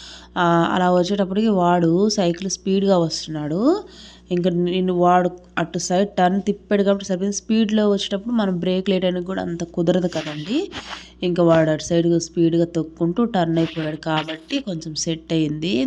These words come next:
లేకపోతే వాడిని గుద్దేసి ఉండేదాన్ని నేను. వాళ్ళు వచ్చిన తప్పు ఉండదండి పిల్లకాయలు, మనం వెళ్ళి గుద్దిందే తప్పు వస్తుంది అక్కడ. అంటే వాళ్ళు రాంగ్ రూట్లో వచ్చినా కానీ చూసేవాళ్ళు మన వల్లే అంటారనమాట. ఇంకా అదొక ప్రాబ్లం కదా.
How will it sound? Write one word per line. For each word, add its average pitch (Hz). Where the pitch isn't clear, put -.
లేకపోతే 170
వాడిని 160
గుద్దేసి 160
ఉండేదాన్ని 147
నేను. 160
వాళ్ళు 196
వచ్చిన 202
తప్పు 180
ఉండదండి 165
పిల్లకాయలు, 160
మనం 180
వెళ్ళి 185
గుద్దిందే 180
తప్పు 180
వస్తుంది 165
అక్కడ. 156
అంటే 190
వాళ్ళు 175
రాంగ్ 175
రూట్లో 208
వచ్చినా 190
కానీ 214
చూసేవాళ్ళు 185
మన 170
వల్లే 170
అంటారనమాట. 151
ఇంకా 175
అదొక 156
ప్రాబ్లం 151
కదా. 160